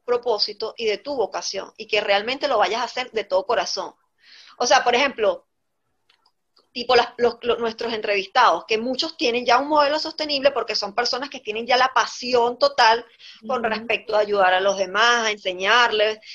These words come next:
Speaker 1: Entonces, la mayoría de las personas, afortunadamente, tienen esta, esta venita, ese corazoncito por allí latiendo, que solamente hace falta que alguien los, los oriente. Pero eso es lo más importante. Lo más importante es que se, estés alineado.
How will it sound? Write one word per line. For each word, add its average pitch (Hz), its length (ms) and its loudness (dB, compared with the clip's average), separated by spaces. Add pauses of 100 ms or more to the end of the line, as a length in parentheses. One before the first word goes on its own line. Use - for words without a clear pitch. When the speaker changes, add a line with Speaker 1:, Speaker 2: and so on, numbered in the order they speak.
(500)
Speaker 1:
Entonces, 269 360 4
la 254 80 2
mayoría 277 420 4
de 381 80 2
las 381 120 -2
personas, 277 500 0
afortunadamente, 220 1300 -2
tienen 254 380 0
esta, 196 720 0 (680)
esta 262 420 0 (460)
venita, 233 440 4
ese 208 200 0
corazoncito 226 680 0
por 254 140 -2
allí 202 240 -2
latiendo, 277 480 -2
que 247 80 -8
solamente 214 420 -6
hace 233 160 -10
falta 240 360 -2
que 233 120 -2
alguien 208 220 -2
los, 233 180 -10
los 196 180 -10
oriente. 175 460 -12 (540)
Pero 277 140 6
eso 294 220 4
es 320 140 2
lo 330 80 -2
más 302 240 0
importante. 220 580 -4
Lo 190 120 -6
más 226 120 -4
importante 269 520 -6
es 269 80 -10
que 262 100 -12
se, - 200 -12
estés 233 300 -8
alineado. 214 480 -8